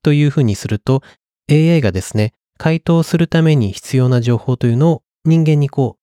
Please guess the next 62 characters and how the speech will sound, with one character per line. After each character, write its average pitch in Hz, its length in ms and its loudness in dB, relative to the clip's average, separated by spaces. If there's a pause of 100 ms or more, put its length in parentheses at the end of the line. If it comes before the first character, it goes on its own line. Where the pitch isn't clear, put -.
(120)
都 175 120 -6
度 135 100 0
都 - 120 -10
度 - 180 -10 (120)
確 - 220 -4
認 123 140 2
し - 60 -8
て 123 100 -4
い 110 60 -4
く 110 120 -8
ん 101 40 -8
で - 100 -10
す - 120 -14
ね。 110 180 -4 (720)
で、 160 120 2
そ 170 120 0
の 170 120 2
結 165 260 -2
果、 165 240 0 (200)
回 143 240 0
答 143 180 2
に 139 120 2
必 - 260 -6
要 127 160 2
な 113 260 0 (160)
情 117 240 0
報 117 160 -2
を 104 60 -2
で - 100 -8
す - 140 -8
ね、 120 160 0 (220)
十 180 280 2
分 175 280 2
集 - 80 -2
め 107 100 2
て 104 100 -4
か - 120 -4
ら 101 180 -4 (200)
回 113 180 0
答 110 160 0
す - 120 -6
る 107 80 0
の 104 120 2
で、 139 220 0 (300)
回 107 180 0
答 104 100 -2
の 98 100 -2
精 101 200 0
度 123 100 2
が 135 160 0 (160)
良 113 180 -2
く - 100 -6
な 87 100 -6
る - 120 -16 (220)
と 127 100 0
い 113 100 2
う 110 60 2
わ 104 80 0
け - 100 -8
で 92 100 -10
す - 160 -10
ね。 104 280 0